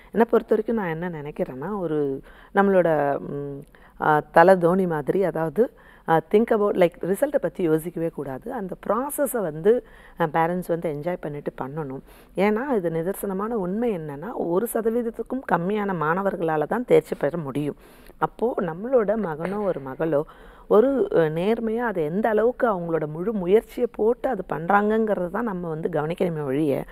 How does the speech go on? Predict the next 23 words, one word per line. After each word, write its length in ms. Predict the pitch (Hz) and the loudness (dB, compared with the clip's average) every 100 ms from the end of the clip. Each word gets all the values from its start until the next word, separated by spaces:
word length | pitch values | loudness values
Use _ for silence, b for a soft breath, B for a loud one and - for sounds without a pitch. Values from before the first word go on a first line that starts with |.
| B B B B | B B B B
அவங்களா 400 | 180 226 269 277 | 4 4 2 4
ஒரு 160 | 254 226 | 4 4
சில 200 | 214 196 | 0 2
நேரத்துல 420 | 185 190 220 202 | 2 0 -2 -2
தளர்ச்சி 380 | 170 170 170 196 | -2 -4 -4 -2
அடையக்கூட 580 | 156 147 - 147 139 147 B B B | 0 -2 0 -2 -2 -6 B B B
நம்ம 240 | 180 180 | 0 0
கூட 340 | - 233 262 240 | 0 2 4 4
நின்னு 460 | 185 202 240 294 | 2 0 0 -2
அவங்களுக்கு 480 | - 180 175 170 170 | 2 2 2 -2 -4
அந்த 180 | 156 151 | -4 -4
உரிய 380 | 151 143 143 139 B B | -4 -2 -4 -6 B B
உத்வேகத்தை 520 | - - 214 196 - 156 | -12 0 2 2 -2 -4
கொடுக்கணும். 400 | 147 170 156 135 B B B - | -2 -2 -4 -10 B B B -2
எதுவா 320 | 175 220 208 | 2 2 0
இருந்தாலும், 400 | 190 180 185 214 | -2 -2 -2 -2
அதாவது 460 | 165 170 175 254 b b b | -2 -4 -2 -2 b b b
இப்போ 200 | 190 185 | 0 2
ஒரு 140 | 170 | 2
நீட்டுக்கு 340 | 180 233 247 - | 0 -2 -4 -2
படிக்கிற 300 | 180 175 185 | -2 0 0
ஒரு 180 | 160 147 | 0 -2
மாணவர்களுக்கு 800 | 151 156 160 147 135 131 151 | -6 -4 -6 -6 -8 -6 -8